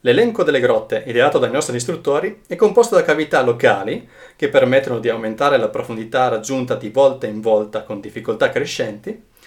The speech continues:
e da cavità di fine corso, raggruppate in un unico fine settimana, situate nel Carso Triestino. Saranno di tipo diverso dalle nostre locali, con ambienti molto più grandi e concrezionati.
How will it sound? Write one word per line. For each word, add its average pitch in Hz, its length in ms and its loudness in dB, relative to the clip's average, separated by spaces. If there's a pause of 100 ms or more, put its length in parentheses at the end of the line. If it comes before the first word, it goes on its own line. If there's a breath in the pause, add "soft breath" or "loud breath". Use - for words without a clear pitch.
(300 loud breath)
e 165 120 4
da 214 120 2
cavità 226 480 2
di 160 160 -8
fine 214 380 -6
corso, 117 560 -4 (120)
raggruppate 123 760 0
in 131 120 -6
un 156 140 -2
unico 190 400 -2
fine 262 220 -4
settimana, 120 720 -8 (360 loud breath)
situate 185 480 0
nel 180 180 0
Carso 151 260 2
Triestino. 117 680 -6 (480 soft breath)
Saranno 139 340 2
di 123 160 -2
tipo 170 240 -6
diverso 123 420 6
dalle 113 160 -4
nostre 113 320 -6
locali, 127 640 -2 (320 soft breath)
con 180 160 2
ambienti 180 400 0
molto 170 420 0
più 208 120 -8
grandi 107 520 -6
e 180 120 -12
concrezionati. 143 760 -6